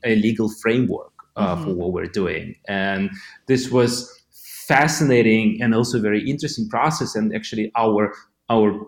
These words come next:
Speaker 1: uh, legal, uh, our music lawyer, whose name is Henry Root, he's, uh, you know, he's been in the music industry since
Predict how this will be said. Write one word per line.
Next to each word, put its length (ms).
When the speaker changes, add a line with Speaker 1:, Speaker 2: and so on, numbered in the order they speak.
Speaker 1:
uh, 220
legal, 440
uh, 120
our 200
music 360
lawyer, 360
whose 140
name 160
is 140
Henry 360
Root, 280
he's, 580
uh, 460
you 160
know, 100
he's 220
been 200
in 80
the 80
music 320
industry 500
since 680